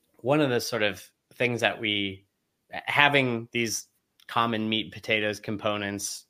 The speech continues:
your form controls and stuff like that, all well and good. But if you're a product or a product family, and you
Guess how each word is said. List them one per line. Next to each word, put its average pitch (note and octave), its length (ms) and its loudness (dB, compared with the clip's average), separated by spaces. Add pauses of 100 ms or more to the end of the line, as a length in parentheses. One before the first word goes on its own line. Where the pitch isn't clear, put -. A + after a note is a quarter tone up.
your F#2 100 -6
form G2+ 280 -6
controls F#2 420 -8
and F2+ 80 -10
stuff F2+ 200 -6
like F2 140 -4
that, A#2+ 240 2 (320)
all B2 260 6
well A2 220 4
and F#2+ 180 -4
good. G2 440 0 (720)
But C3+ 140 4
if - 120 0
you're F3 220 4
a - 40 2
product C#3 640 2
or G#2 100 0
a F#2+ 40 -4
product G#2 340 0
family, G#2+ 840 -4
and A2 180 -6
you G#2 280 -4